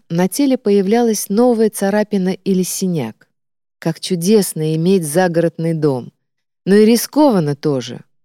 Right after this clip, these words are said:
У нее есть свое место, свой клочок твердой земли —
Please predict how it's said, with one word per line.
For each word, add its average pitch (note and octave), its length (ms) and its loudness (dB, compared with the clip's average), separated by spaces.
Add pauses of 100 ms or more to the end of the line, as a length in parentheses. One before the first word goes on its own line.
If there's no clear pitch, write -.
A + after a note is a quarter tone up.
У C#3+ 60 -6
нее E3 260 2
есть F3+ 280 0
свое E3+ 460 -2
место, D#3+ 560 -4
свой G3 360 -2
клочок F#3 480 -4
твердой F#3+ 480 0
земли — F3+ 500 0